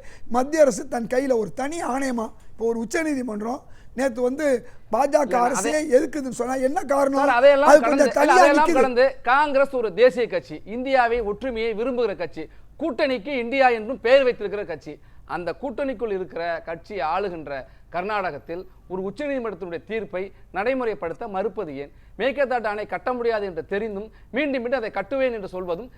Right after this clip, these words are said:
Speaker 2: பிரிவினைக்கு இரண்டு மாநிலங்களுக்கு பகைமையோ பிரிவினையோ மீண்டும் மீண்டும் வளர்க்காதா? அதை காங்கிரஸ் கட்சியே ஏன் அதை கட்டுப்படுத்த தவறுகிறது?
Speaker 1: நீங்க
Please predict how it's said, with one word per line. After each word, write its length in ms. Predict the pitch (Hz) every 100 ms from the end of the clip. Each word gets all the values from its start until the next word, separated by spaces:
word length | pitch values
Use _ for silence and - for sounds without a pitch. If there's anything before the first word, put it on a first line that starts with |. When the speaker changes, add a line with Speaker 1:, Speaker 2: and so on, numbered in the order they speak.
| - -
Speaker 2:
பிரிவினைக்கு 440 | 269 294 247 196
இரண்டு 180 | 226 226
மாநிலங்களுக்கு 600 | 226 262 254 214 208 226 -
பகைமையோ 400 | 190 240 226 214 240 - - -
பிரிவினையோ 480 | 262 277 226 226 240
மீண்டும் 320 | 196 254 233
மீண்டும் 220 | 233 233 180
வளர்க்காதா? 480 | 202 196 160 180 - - -
அதை 240 | - 214
காங்கிரஸ் 480 | 190 220 285 302 -
கட்சியே 360 | 240 - 254 262 165 - - -
ஏன் 280 | 190 269 269
அதை 120 | 214
கட்டுப்படுத்த 600 | 185 208 277 220 202 247 208
தவறுகிறது? 480 | 233 233 151 117 113
Speaker 1:
நீங்க 300 | 226 240